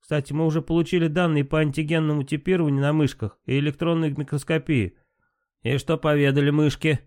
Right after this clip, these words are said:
уточнил Пичугин. Он успел поднабраться у Натальи специфических знаний, пока они проводили аналогичное расследование в Москве. «Все вместе доказали, что возбудитель относится к виду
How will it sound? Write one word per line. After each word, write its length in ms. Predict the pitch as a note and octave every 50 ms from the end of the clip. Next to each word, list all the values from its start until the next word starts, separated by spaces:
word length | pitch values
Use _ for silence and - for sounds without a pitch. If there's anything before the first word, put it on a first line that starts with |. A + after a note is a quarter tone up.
| _ -
уточнил 420 | - - - A2+ - - A#2 G2
Пичугин. 520 | - - A2 - - G#2 G2 F#2 F2+ F#2 - _ _ _ _ _ _ _ _ _ _ _ _ _ _ _ _ _ _ _ -
Он 160 | C3 D3 D#3
успел 320 | C#3+ C#3+ - E3 D#3+ D3
поднабраться 880 | C#3 - _ _ - C3+ B2+ C3+ C#3+ C#3 C#3 D3 D#3 C#3+ C3+ - - C#3
у 80 | C3 B2+
Натальи 400 | C3 C3+ C3+ - D3 C#3 C#3 C3
специфических 800 | - - - C3 - - C3 - D3 C3+ - - - C3 A#2+ A#2
знаний, 360 | C3 D#3+ F3 E3+ D3 A2+ G2+
пока 500 | - A2+ A2 G#2 - B2+ A#2+ A2 F#2+ - -
они 220 | G#2+ A2+ A#2+ A2
проводили 500 | - - A#2 A#2 A#2 A#2 A2+ A#2+ A2 A2
аналогичное 600 | A2 A2+ A2 A2+ A#2 A#2 B2+ A#2 - - A2+ A2
расследование 440 | A2 - - A#2+ A#2 A2 A2+ A2 A2
в 40 | A2+
Москве. 440 | A#2 - - - A#2+ G2+ E2+ - _ _ _ _ _ _ _ _ _ _ _ _ _ _ _ _
«Все 220 | _ - - F#3+ G3+
вместе 380 | F#3 G3 G#3+ G#3+ G3+ - F3+
доказали, 500 | E3 F3+ E3 - E3+ F3 F#3 G#3+ G#3 D#3+
что 240 | C#3 - - E3 D#3+
возбудитель 580 | E3 D#3+ D#3 D3+ E3 D#3+ F3+ G#3 G3 - C#3+ D3
относится 520 | D3 - - E3+ F3 E3 - - - D#3+
к 80 | C3+ -
виду 400 | E3+ F3+ E3 D#3+ E3 C3 -